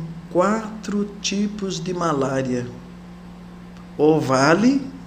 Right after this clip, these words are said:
nome latim, né? Ovale, malariae, falciparum e vivax. As nossas duas.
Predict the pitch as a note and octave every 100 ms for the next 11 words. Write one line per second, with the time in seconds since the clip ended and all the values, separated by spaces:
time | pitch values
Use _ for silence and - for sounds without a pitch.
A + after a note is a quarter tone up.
0 | - G3+ A3+ C#4+ - - E3+ G#3+ G3+ G#3
1 | - - C#3 C#3 C#3 C#3 D#3 G#3 C4 C4
2 | - - - - - - - D#3 F3 F#3+
3 | E3+ D#3+ D#3+ C#3+ C#3+ D3 D#3 F3+ A#3+ C4+
4 | - - - - - - - - - -
5 | F3 F3 - - F3 E3+ A3 B3 B3+ -
6 | - - F3+ D#3 D#3 B2+ A#2+ - - -
7 | - - - - C3 C#3+ C#3 E3+ C3 C3
8 | B2